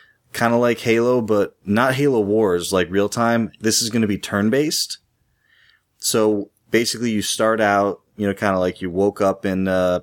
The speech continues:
you know, Rapture or Columbia or wherever, and it's resource collecting, you know, making friends, uh, killing enemies, exploring the map,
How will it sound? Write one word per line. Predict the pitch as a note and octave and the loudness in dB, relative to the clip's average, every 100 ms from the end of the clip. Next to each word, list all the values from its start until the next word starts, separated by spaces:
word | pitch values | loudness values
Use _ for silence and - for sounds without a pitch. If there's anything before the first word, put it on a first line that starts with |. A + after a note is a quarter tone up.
| - | -4
you | |
know, | F#2+ | -4
Rapture | F2 F#2 F#2+ - G2 F#2 | 0 0 0 -2 -2 -2
or | |
Columbia | F2 G#2 F#2 F#2 F#2 | -4 -4 -4 -2 -2
or | |
wherever, | F#2 G2+ G2+ F2+ F2 - - _ - | 0 0 0 -2 -4 -8 -20 _ -2
and | G2 G2 | 0 2
it's | F#2+ - - - | 0 -2 -6 -8
resource | F2+ G2 - A#2+ A2+ | -6 -2 0 0 -2
collecting, | - A2+ A2+ A2 A2+ A2 G#2+ A2 - _ _ _ | -2 0 0 0 -2 -2 -2 -4 -8 _ _ _
you | G2+ | 0
know, | F#2+ F#2 | 2 2
making | F2+ G2+ G#2+ A2 | 2 2 2 0
friends, | - A2 G#2 G2+ G2 G2 - - - | 0 2 2 4 2 0 -4 -6 -6
uh, | F2+ F2 F2+ - | 0 2 0 -2
killing | - G#2+ G#2 | -2 0 2
enemies, | G#2 G2+ G2+ G2+ G2+ F#2+ - | 2 2 2 2 0 -2 -6
exploring | G2 - G#2+ G#2 G#2 | -8 -4 -2 0 0
the | G2 | 0
map, | G2 G2 G2 | 2 0 -2